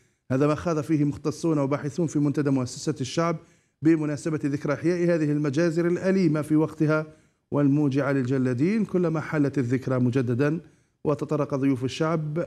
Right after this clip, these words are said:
هذا الأربعاء إلى جوانب تاريخية كثيرة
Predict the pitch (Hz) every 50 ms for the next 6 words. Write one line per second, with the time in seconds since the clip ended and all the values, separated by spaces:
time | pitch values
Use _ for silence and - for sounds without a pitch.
0 | - - 143 143 135 135 127 127 117 113 123 127 147 175 196 190 - - 185 208
1 | 196 190 165 160 175 175 185 185 180 175 160 170 - 175 170 160 147 - - 165
2 | 160 151 156 - 175 156 147 151 151 135 - 175 170 156 147 147 156